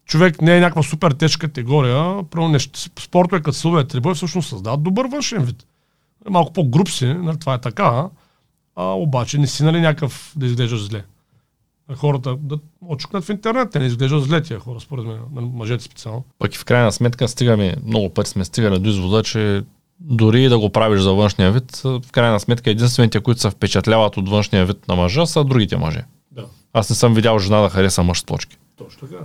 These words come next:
Speaker 2: Не познавам така,
Speaker 1: Не,
Speaker 2: наистина,
Speaker 1: тя
Speaker 2: честно
Speaker 1: може да
Speaker 2: ви казвам.
Speaker 1: не хареса, но, но не е заради, заради това никой няма да го избере или то няма да се
Speaker 2: Аз като
Speaker 1: случи
Speaker 2: бях
Speaker 1: това.
Speaker 2: тинейджър, дълги години отделих да имам плочки и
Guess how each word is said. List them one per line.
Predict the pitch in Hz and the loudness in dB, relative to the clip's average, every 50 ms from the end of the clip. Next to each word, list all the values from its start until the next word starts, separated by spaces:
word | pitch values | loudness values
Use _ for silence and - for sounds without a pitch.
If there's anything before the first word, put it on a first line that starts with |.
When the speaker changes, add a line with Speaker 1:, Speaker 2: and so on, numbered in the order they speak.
| 123 - 135 | -2 4 4
Speaker 2:
Не | 123 117 | 4 6
познавам | - 117 107 101 139 151 151 131 101 92 | 6 2 2 4 4 4 4 4 2 -2
така, | - - 135 160 | -2 0 2 4
Speaker 1:
Не, | 185 | 4
Speaker 2:
наистина, | 165 160 165 180 202 208 | 6 4 6 4 4 4
Speaker 1:
тя | 196 | 6
Speaker 2:
честно | 190 190 | 6 4
Speaker 1:
може | 220 226 247 - | 6 4 4 4
да | - - | 6 6
Speaker 2:
ви | 185 | 6
казвам. | 175 170 190 | 8 8 6
Speaker 1:
не | 160 | 6
хареса, | 156 190 240 240 - 294 302 | 6 6 4 2 2 0 0
но, | 285 220 | 0 0
но | 208 196 190 | 4 4 6
не | 190 202 | 6 6
е | 226 | 4
заради, | 226 220 226 226 208 147 | 2 0 -2 0 2 4
заради | 156 160 143 131 127 | 4 6 6 4 4
това | 120 156 170 | 4 4 2
никой | 185 196 190 208 202 202 | 2 2 2 2 2 2
няма | 208 208 208 202 | 4 4 4 4
да | 185 | 4
го | 175 160 151 | 4 4 4
избере | 127 120 120 123 127 139 147 | 4 4 2 2 4 4 4
или | 151 151 143 135 135 | 4 4 4 2 0
то | - 123 | -2 0
няма | 117 117 127 147 | 0 2 2 4
да | 147 | 4
се | 127 | 4
Speaker 2:
Аз | 147 - | 4 2
като | 151 165 | 2 2
Speaker 1:
случи | 147 139 | 4 4
Speaker 2:
бях | 131 143 | 4 4
Speaker 1:
това. | 139 120 | 2 4
Speaker 2:
тинейджър, | - 143 135 143 160 165 165 160 139 | 4 6 8 8 8 6 6 4 6
дълги | 131 143 160 165 151 143 | 6 6 4 6 4 6
години | 143 131 131 147 139 | 6 6 6 8 6
отделих | 135 127 113 120 120 120 113 | 6 6 6 4 4 4 4
да | 107 | 4
имам | 107 104 98 90 82 | 4 4 4 4 4
плочки | - 104 120 123 - - 196 | 2 2 2 2 0 -2 -4
и | 196 202 190 180 180 180 180 | -4 -2 -2 -2 0 0 -2